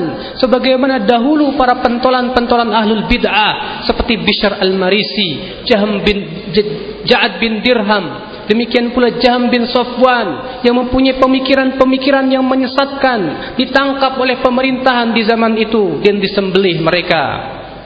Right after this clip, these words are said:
Naam, mereka yang melakukan karena mereka yang mempunyai kekuasaan dan kemampuan. Akhul iman, a'azzani Allah wa iyyakum.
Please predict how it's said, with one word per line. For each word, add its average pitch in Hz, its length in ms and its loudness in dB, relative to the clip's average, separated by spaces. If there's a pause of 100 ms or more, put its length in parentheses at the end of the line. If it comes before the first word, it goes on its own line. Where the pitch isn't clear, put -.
Naam, 196 260 0
mereka 190 320 0
yang 170 160 -2
melakukan 165 540 0 (420)
karena 180 240 0
mereka 165 480 0
yang 151 160 -2
mempunyai 151 400 -2
kekuasaan 151 640 -2
dan 135 240 -2
kemampuan. 131 640 -2 (840)
Akhul 202 320 0
iman, 170 560 0
a'azzani 151 640 -2
Allah 139 400 -2
wa 131 160 0
iyyakum. 127 400 -4